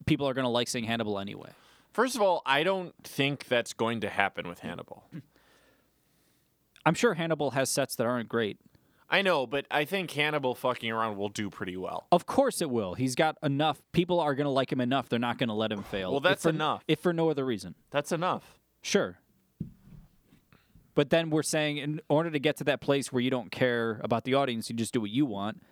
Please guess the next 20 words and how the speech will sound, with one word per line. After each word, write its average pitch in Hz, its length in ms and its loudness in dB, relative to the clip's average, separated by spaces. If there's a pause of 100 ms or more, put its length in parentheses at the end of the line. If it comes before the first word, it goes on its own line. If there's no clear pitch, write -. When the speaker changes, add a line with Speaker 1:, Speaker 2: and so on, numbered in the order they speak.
(140)
Speaker 1:
you 123 100 2
have 131 180 0
to - 60 -6
be 131 60 2
able 123 100 2
to 120 80 -2
do 117 140 0
well. 104 480 -2 (880)
Speaker 2:
Or 151 100 4
maybe 202 260 0
wait 147 280 0
until 139 240 -4
you've 135 140 -2
done 131 180 -2
stand-up 123 420 0
for - 140 -4
more 107 260 0
than 95 180 -6
two - 180 -6
years. 90 580 -6